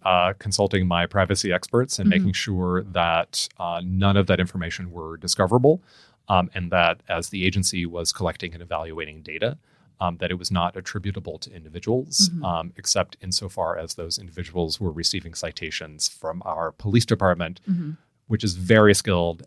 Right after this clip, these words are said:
Speaker 1: at, uh, holding on to the privacy of, uh, all the individual th-, individuals they interact with.
Speaker 2: Okay. Um, what about more pedestrian scrambles?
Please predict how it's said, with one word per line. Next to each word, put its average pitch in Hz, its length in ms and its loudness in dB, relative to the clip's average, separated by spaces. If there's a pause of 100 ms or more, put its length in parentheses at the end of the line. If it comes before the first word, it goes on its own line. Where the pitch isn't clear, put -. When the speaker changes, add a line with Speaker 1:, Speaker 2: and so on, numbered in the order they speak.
Speaker 1:
at, 90 240 -2 (320)
uh, 92 140 0
holding 92 300 -4
on 85 300 -4
to 92 160 -6
the 82 220 -10
privacy 82 680 -2
of, 80 480 -10
uh, 87 300 -4
all 90 220 0
the 87 340 -10
individual 90 380 -10
th-, 87 180 -12 (180)
individuals 98 540 0
they 87 120 -4
interact 85 460 -12
with. 92 140 -20 (360)
Speaker 2:
Okay. 196 220 -12 (1000)
Um, 196 220 0 (220)
what 214 180 4
about 202 240 4
more 190 180 2
pedestrian 185 560 -10
scrambles? - 640 -18